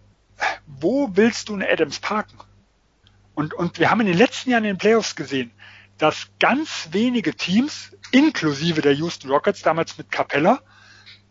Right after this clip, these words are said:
dieses Gamble eingegangen sind, äh, und den Big Man quasi an den Ring gestellt haben und die Schützen werfen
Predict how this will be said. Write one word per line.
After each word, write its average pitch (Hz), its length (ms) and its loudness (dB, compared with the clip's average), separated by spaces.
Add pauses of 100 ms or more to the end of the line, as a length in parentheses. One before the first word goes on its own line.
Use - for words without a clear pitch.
(120)
dieses 240 340 0
Gamble 214 380 4
eingegangen 240 580 -2
sind, 262 380 -4 (580)
äh, 196 320 6
und 202 200 -4 (200)
den 170 140 0
Big - 260 -2
Man 220 320 0
quasi 196 680 -2 (200)
an 165 120 0
den 160 140 -6
Ring 202 220 -2
gestellt 233 400 4
haben 226 180 4
und 185 140 -10
die 170 80 -4
Schützen - 420 -6
werfen 175 480 0